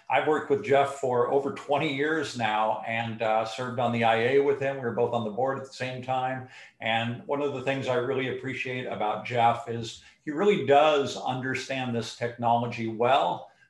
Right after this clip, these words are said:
but more importantly, he's really committed to making sure that you understand the technology. And, you know, when you work with people or you see other people talking about technology,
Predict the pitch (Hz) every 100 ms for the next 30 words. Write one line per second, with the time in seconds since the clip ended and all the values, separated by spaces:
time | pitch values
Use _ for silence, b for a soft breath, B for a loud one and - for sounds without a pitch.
0 | _ 120 120 139 185 185 151 143 151 117
1 | 113 113 113 - 120 120 139 165 180 -
2 | 139 123 139 156 120 - 117 120 113 127
3 | 123 113 127 123 120 127 147 131 160 196
4 | 170 120 107 107 - 110 104 98 104 113
5 | 107 117 110 113 104 120 113 B B B
6 | 151 147 - 160 165 170 190 220 233 247
7 | 220 190 - 143 - 135 131 131 131 135
8 | 143 156 147 - 151 147 156 123 135 135
9 | 123 127 123 127 123 131 - - 127 127
10 | 117 127